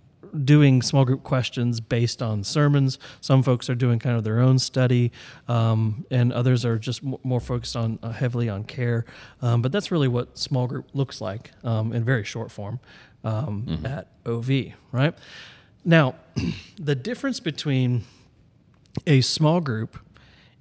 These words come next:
Speaker 1: and what could become a church is, at its simplest form, you guys can help me here, is really intent, right?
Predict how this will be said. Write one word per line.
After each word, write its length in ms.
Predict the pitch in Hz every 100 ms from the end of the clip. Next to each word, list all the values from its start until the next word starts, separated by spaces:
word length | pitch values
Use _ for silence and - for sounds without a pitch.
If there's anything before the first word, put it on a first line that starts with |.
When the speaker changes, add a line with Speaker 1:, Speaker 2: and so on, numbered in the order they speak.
| -
Speaker 1:
and 540 | 127 131 127 127 120 - _ _ _
what 440 | - 131 143 - -
could 300 | - 214 170
become 480 | 156 - 170 151 127
a 40 |
church 680 | 104 - 135 101 - - - _ _ _ _ _ _ _ _ _
is, 460 | 143 135 131 117 - - _ _ _ _ _ _ _ _ _
at 100 | 156
its 160 | 139 123
simplest 720 | - - 202 202 170 131 -
form, 420 | - 113 107 120 127
you 80 |
guys 220 | 127 131 127
can 120 | 110
help 160 | 117
me 100 | 107
here, 240 | 110 104 127 - - - -
is 220 | 135 123
really 540 | 127 196 240 175 123 - _ _ 139
intent, 720 | 135 127 - 165 98 - - _ _ _ _ _ _ _ -
right? 260 | 104 147